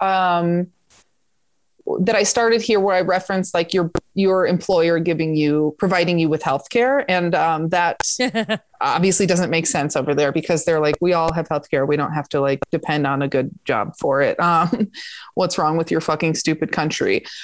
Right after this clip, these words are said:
Speaker 2: What
Speaker 1: Uh,
Speaker 2: a
Speaker 1: to which I say,
Speaker 2: concept.
Speaker 1: "What is wrong with our stupid fucking country?" Um, yeah, but I, I also went over there at the beginning of May, and then I recorded at the beginning of June. So I had,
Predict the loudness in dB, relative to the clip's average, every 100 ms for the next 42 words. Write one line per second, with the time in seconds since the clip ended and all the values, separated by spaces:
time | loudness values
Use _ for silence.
0 | -8 0 0 2 2 2 2 2 4 4
1 | 4 4 2 2 0 0 0 -2 0 -2
2 | -2 -2 -2 -2 -2 -2 0 0 2 2
3 | 4 4 2 2 0 -2 -10 _ _ _
4 | _ _ _ _ _ -20 -2 2 4 2
5 | 0 2 0 2 2 2 2 0 0 0
6 | 0 0 2 2 4 2 -2 -6 _ _
7 | _ _ -6 -2 0 0 2 2 0 0
8 | 0 2 2 2 0 -2 0 2 2 2
9 | 0 0 0 2 0 0 0 0 0 0
10 | 0 2 0 2 2 0 0